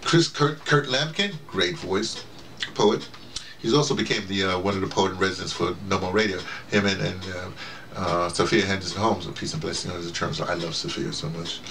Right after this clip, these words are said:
I miss him. Uh, Kevin Magruder, uh, Alambe Braff, Don Byron,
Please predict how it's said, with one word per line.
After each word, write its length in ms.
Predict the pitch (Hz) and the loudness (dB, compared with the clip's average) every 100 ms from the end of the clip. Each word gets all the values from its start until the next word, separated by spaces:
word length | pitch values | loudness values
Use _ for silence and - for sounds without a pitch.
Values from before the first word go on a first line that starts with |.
| - - - - - | -12 -12 -12 -12 -8
I 60 | |
miss 240 | - - - | -4 -2 -2
him. 100 | - - - - - - - - - - - | -4 -8 -16 -16 -14 -12 -12 -14 -16 -4 2
Uh, 420 | 92 92 92 92 | 4 4 2 2
Kevin 320 | - 135 135 | 2 2 2
Magruder, 580 | 104 98 135 165 160 160 - - - - - | 0 6 6 8 6 4 0 -12 -16 -14 0
uh, 120 | 98 110 | 2 6
Alambe 520 | 104 113 120 117 110 | 6 6 6 6 6
Braff, 580 | 101 101 127 262 - - - - - - 98 | 8 8 6 0 -8 -14 -16 -14 -12 -8 2
Don 360 | 113 113 123 107 | 4 4 2 2
Byron, 560 | 85 87 147 220 330 | 2 4 4 4 0